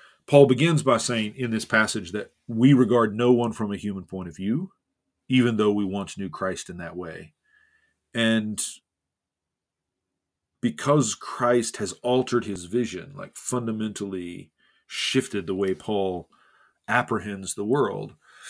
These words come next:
he sees all things differently. And therefore, at the end of the passage,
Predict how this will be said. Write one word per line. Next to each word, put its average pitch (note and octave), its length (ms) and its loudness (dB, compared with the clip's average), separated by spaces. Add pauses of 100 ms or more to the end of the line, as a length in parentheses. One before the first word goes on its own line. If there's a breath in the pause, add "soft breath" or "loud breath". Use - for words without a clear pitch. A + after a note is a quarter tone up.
(440 loud breath)
he B2 140 -2
sees A2+ 460 2 (260)
all A2 220 2
things G2+ 280 -8
differently. - 640 -12
And G#2+ 220 -4
therefore, A#2 420 6
at F#2 60 -4
the A#2+ 140 -6
end F3+ 100 -2
of C3+ 60 -2
the G#2+ 60 2
passage, - 680 -12